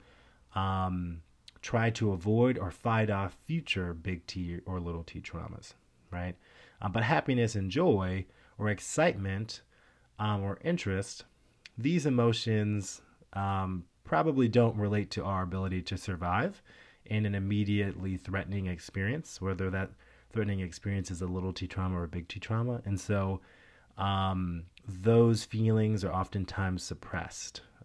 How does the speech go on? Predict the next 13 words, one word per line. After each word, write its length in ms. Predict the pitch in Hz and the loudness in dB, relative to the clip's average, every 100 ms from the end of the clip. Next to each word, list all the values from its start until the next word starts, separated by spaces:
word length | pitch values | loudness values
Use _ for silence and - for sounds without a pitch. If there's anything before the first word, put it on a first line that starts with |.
| - | -4
Um, 600 | 92 90 90 87 82 82 - - - - _ - | 0 2 0 -2 -6 -10 -20 -20 -20 -20 _ -4
and, 360 | 98 92 87 | -2 0 -2
uh, 440 | 95 92 92 90 87 - | 0 2 2 0 -2 -6
the 120 | 95 | -4
mind 580 | 95 98 98 98 92 90 - | -2 0 0 0 -2 -4 -4
oftentimes 880 | 92 - 95 - 98 92 85 - - _ _ _ _ _ | -6 -4 -4 -2 -2 -2 -4 -10 -16 _ _ _ _ _
basically 440 | 120 127 - 107 101 | 0 2 2 2 4
mutes 300 | 110 117 - | 4 4 2
those 260 | 104 92 | 0 0
emotions. 680 | 90 101 104 - 80 82 - - - - - - | 0 2 2 0 -8 -12 -18 -20 -20 -20 -20 -8
Um, 580 | 95 95 92 90 87 85 - | -2 2 2 0 -2 -6 -4
and 140 | 117 113 | 0 2
so, 400 | 127 110 101 | 4 6 4